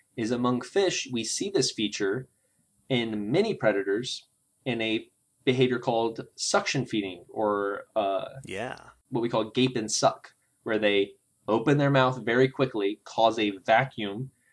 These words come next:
Speaker 1: that lets the water rush in, and pulls in the prey that's nearby the face.
Speaker 2: Yeah.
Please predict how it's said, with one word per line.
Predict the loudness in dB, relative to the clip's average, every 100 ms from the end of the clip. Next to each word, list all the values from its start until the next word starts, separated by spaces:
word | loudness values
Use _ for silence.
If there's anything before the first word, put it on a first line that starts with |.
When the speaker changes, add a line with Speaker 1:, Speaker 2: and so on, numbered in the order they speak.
| _ _ _ 2
Speaker 1:
that | 2 2
lets | -2 -2 -2
the | -2
water | 2 4 2
rush | 4 2 4
in, | 2 0 -2 -16 _ _ _ _ -6
and | -4 -4 -6
pulls | -16 -2 2 6 6
in | 4 2 0 -8 -14 -12
the | -12
prey | -2 0
that's | 0 -2 -4
nearby | -4 0 0
the | 0
face. | -6 -6 -6 -10 -10 _ _ _ -20
Speaker 2:
Yeah. | -12 -10 -8 -10 -10 -10 -12